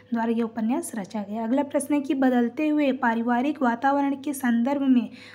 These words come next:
बुजुर्गों की स्थिति का चित्रण करने वाली कहानी कौन सी है?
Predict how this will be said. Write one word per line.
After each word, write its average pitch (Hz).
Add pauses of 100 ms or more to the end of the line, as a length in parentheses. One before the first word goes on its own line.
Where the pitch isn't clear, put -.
(140)
बुजुर्गों 233
की 285
स्थिति 269
का 269
चित्रण 269
करने 254
वाली 262
कहानी 254
कौन 233
सी 208
है? -